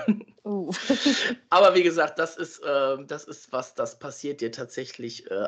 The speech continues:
Speaker 1: auch nur in Iserlohn, so wie es damals aussah. Inzwischen ist das ja das Ganze auch überdacht und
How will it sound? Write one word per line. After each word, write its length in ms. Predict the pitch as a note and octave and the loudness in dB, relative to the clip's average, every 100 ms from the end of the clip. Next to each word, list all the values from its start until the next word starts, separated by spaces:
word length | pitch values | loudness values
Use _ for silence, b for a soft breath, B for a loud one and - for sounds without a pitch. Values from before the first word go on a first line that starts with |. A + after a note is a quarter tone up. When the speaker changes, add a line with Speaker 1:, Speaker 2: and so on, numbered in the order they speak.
| - | -2
Speaker 1:
auch 300 | E3 A3+ - | 0 0 -2
nur 400 | E3 D#3+ F3 - | -4 0 -2 -2
in 160 | C#3+ B2+ | -6 -6
Iserlohn, 480 | D#3 D#3 D3 D3 | -4 0 2 2
so 160 | C3 E3 | -2 -2
wie 60 | E3+ | -2
es 100 | - | 0
damals 520 | A#2 D3 B2+ B2 - | 0 2 0 -2 0
aussah. 460 | D#3+ F3 - D3 | 0 0 0 0
Inzwischen 500 | C#3+ B2+ - C3 - | 0 -4 -10 -10 -10
ist 200 | A#2 - | -12 -10
das 180 | B2 - | -10 -6
ja 160 | A#2 B2+ | -6 -6
das 240 | A#2+ G#2 | -8 -6
Ganze 400 | - A2+ - - | -6 -6 -8 -4
auch 220 | A2 B2 | -2 -2
überdacht 840 | - C3 B2+ A2 - F#2+ - - - | -8 -2 0 0 0 -2 -2 -12 -12
und 300 | A#2+ A2+ | -10 -10